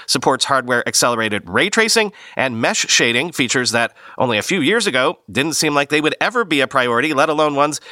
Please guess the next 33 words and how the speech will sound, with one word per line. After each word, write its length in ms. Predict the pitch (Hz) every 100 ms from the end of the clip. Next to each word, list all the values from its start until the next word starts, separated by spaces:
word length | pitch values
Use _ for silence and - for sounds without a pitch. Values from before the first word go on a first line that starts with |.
| - -
that 120 | 123
are 60 | 131
built 260 | 123 127
into 280 | 123 120 127
the 100 | 117
entire 320 | 120 120 113
spectrum 420 | 120 110 104 113 107
of 140 | 113 104
MacBook 400 | 101 - 95 -
Pros. 480 | 208 185 110 - - - - -
This 180 | 131 -
unified 380 | 185 196 180 160
hardware 340 | 170 180 170
platform 380 | 190 180 - 165
approach 360 | 147 170 160 - _ -
is 160 | 147
similar 280 | - 220 254
to 80 | 240
what 200 | 185 -
you 100 | 165
get 300 | 131 147 - _ - -
with 100 | 151
a 80 | 170
console 480 | - 170 180 214 190
like 240 | 143 143
the 80 | 160
PlayStation 540 | 147 147 151 135 147
five 320 | - 202 214
or 80 | 120
Xbox 460 | - 143 - 135 -
Series 380 | - 139 135 -
S 300 | 135 143 - -
X. 460 | 185 202 - -